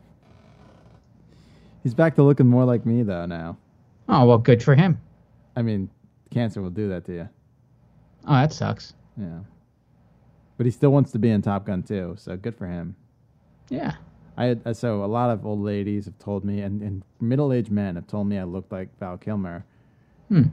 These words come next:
Speaker 1: And I get Iceman a lot. When I used to work at Subway when I was sixteen,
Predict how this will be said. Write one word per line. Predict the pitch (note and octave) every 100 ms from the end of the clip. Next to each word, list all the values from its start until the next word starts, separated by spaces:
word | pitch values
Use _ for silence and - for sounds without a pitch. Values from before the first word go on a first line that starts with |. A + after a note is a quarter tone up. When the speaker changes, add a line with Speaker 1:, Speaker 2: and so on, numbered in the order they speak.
| -
Speaker 1:
And | F#2+
I | F#2
get | F#2+ F2+
Iceman | A2 - G2 F2
a | D#2+
lot. | E2 E2+
When | G#2
I | A2+
used | A2 G2+
to | G#2+
work | G2+ F#2+
at | -
Subway | A#2+ A2 G2+
when | F#2 F#2
I |
was | F#2
sixteen, | - - - A#2+ G#2 E2+